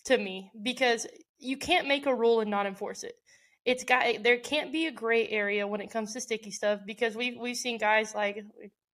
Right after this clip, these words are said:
he, I should not speak his name, but T-, Trevor Bauer, you know, he comes out on his YouTube channel. Uh, you know, he does the thing where he's like, "Hey, is this sweat and rosin or is it a, you know, pine tar or whatever?"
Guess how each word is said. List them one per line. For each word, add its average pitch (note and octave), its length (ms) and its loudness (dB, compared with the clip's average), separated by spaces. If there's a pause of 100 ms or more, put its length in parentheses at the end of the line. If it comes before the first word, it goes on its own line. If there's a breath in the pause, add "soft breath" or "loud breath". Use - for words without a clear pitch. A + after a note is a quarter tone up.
(540)
he, - 260 -10
I A3 100 4
should G#3+ 240 2
not G3+ 160 -2
speak G3+ 200 -12
his F#3 140 -12
name, G3+ 240 -2
but F#3+ 140 -10
T-, C#4 120 0 (120)
Trevor A3 280 4
Bauer, F#3+ 500 4 (420 soft breath)
you A3+ 80 -4
know, A3+ 80 4
he A3+ 60 2
comes C4 260 0
out C#4 120 6
on C4 80 0
his A#3 120 -2
YouTube B3 320 -2
channel. A3 560 4 (480)
Uh, G#3 80 -2
you G3+ 140 -4
know, G#3+ 100 0
he A#3 100 0
does A3+ 220 2
the A#3 60 -6
thing A3 260 -2
where G#3 120 0
he's G#3 160 -2
like, G3+ 140 -4
"Hey, A3 200 2
is G#3 100 0
this - 400 -6
sweat B3+ 300 6
and A#3 120 6
rosin G#3+ 720 4
or G3+ 160 2
is G#3+ 160 -2
it G#3 160 0
a, - 320 -2 (480)
you A3 120 -8
know, G3 120 0
pine A3+ 320 6
tar G#3+ 300 6
or G3+ 40 2
whatever?" G3+ 360 4